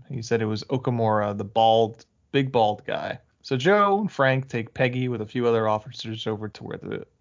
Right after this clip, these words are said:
the guys tell him Okamura lives. And I guess without a warrant, because Frank is worried about the captain cutting his dick off, Peggy tells Frank to come to her place to use it before he gets cut off.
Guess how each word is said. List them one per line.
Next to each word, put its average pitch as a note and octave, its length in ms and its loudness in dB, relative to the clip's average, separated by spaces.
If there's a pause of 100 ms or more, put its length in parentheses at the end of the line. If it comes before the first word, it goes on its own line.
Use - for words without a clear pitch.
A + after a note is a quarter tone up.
(120)
the A#2 220 -2
guys A2+ 340 2
tell A2 420 0
him G#2+ 180 -6
Okamura A2+ 560 0
lives. F#3 400 -2 (300)
And C#3+ 60 -2
I D#3 40 0
guess F#3 160 2
without C#3+ 200 6
a A#2 60 6
warrant, B2+ 400 2
because B2+ 240 -6
Frank A#2 280 -4
is A2+ 100 -4
worried A2 240 -2
about G#2+ 160 -4
the - 60 -16
captain A2+ 380 -4
cutting G#2+ 280 -6
his G#2+ 140 -10
dick C3 260 -2
off, A#2 260 2 (260)
Peggy A#2 220 -4
tells A2 320 0
Frank A2 360 -2
to - 60 -16
come A#2+ 240 -4
to G#2+ 100 -6
her B2 180 0
place A#2+ 400 0
to A#2 140 -12
use A#2 260 0
it A#2+ 100 -2
before A2 320 -6
he G#2+ 60 -6
gets G2 280 -6
cut A#2 240 0
off. B2 440 2